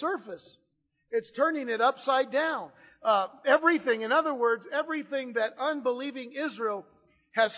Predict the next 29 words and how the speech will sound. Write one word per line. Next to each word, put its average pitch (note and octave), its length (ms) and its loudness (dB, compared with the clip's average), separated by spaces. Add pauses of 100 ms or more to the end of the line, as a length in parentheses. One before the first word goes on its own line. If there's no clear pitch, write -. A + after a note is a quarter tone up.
(100)
trusted C4 480 2
in G3 300 -4 (440)
will C4 200 2
be C4 140 -2
broken C#4+ 460 4
in C4+ 120 -4
pieces. - 520 -8 (300)
Everything D#4+ 560 2
that C4+ 140 2
it A#3+ 140 -6
trusted D4 440 -2
in A3+ 160 0 (140)
is A#3+ 120 -6
gonna C#4+ 160 -2
be C4+ 140 -8
turned D4+ 500 -2
upside B3+ 540 -4
down. B3+ 280 -2 (280)
And, A#3+ 180 -4
and A#3+ 200 -6
usually B3+ 440 -4
when A3 180 -6
that A3 180 0
happens, A3+ 380 -6
of A3 120 -12
course, A#3+ 240 -4 (300)
things C4+ 240 -6
are A#3+ 180 -4
upset. A#3 480 -6